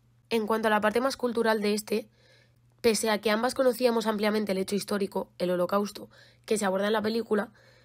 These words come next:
conocer las discur-, las circunstancias concretas de supervivientes, conocer las circunstancias en las que se grabó la película, lo que pretende transmitir y todos los inconvenientes que hubo de superar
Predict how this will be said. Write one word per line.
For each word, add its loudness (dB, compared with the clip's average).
conocer 2
las 4
discur-, -2
las 2
circunstancias 2
concretas 0
de 2
supervivientes, -4
conocer 0
las 0
circunstancias 2
en 2
las -2
que 0
se 2
grabó 2
la 2
película, -2
lo 0
que 0
pretende -2
transmitir -2
y 0
todos 4
los 4
inconvenientes 0
que -2
hubo 2
de 2
superar 0